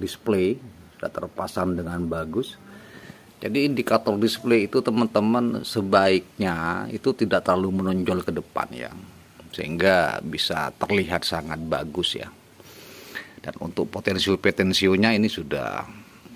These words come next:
nyaman, saya kira. Nah, sekarang kita lihat bagian belakang sebelum power ini kita bongkar, seperti itu ya.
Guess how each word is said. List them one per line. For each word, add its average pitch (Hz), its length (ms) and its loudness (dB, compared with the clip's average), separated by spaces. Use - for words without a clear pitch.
nyaman, 90 640 0
saya - 160 -10
kira. 82 280 -4
Nah, 85 80 -6
sekarang 127 320 2
kita 135 240 4
lihat 127 320 6
bagian 92 480 4
belakang 85 480 0
sebelum 85 480 -2
power 85 320 0
ini 90 320 0
kita - 320 -4
bongkar, 78 800 -4
seperti - 320 -8
itu 80 140 -8
ya. - 80 -16